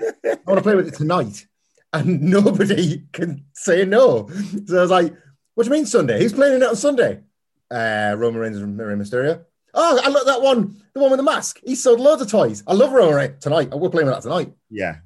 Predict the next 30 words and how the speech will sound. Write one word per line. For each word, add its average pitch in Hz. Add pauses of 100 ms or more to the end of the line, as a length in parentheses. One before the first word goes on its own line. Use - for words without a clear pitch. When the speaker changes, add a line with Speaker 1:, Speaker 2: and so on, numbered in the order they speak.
(120)
Speaker 1:
"What 185
are 180
we 180
gonna, 165
what 185
are -
we 185
gonna 170
do 143
on 139
Sunday, 202
boss?" 120
"I -
don't -
give 277
a, - (220)
what 370
we're -
doing 175
on 156
Sunday." 139 (380)
Like, - (500)
if 214
I 311
give 226
my 226
kids 202
Happy 151
Meals 104
tonight 101